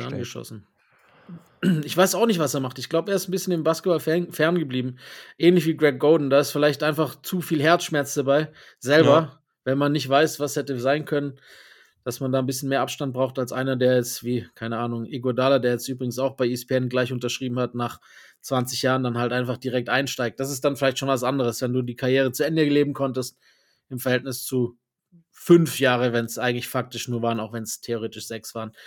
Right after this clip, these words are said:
Speaker 2: Ist schon echt ein kleiner Sample Size.
Speaker 1: Ja, das stimmt.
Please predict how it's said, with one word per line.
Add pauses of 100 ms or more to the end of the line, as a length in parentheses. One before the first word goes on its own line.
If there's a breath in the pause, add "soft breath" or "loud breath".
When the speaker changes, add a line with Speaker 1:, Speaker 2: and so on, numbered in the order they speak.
(380 loud breath)
Speaker 2:
Ist
schon
echt
ein
kleiner
Sample
Size. (500)
Speaker 1:
Ja, (140)
das
stimmt.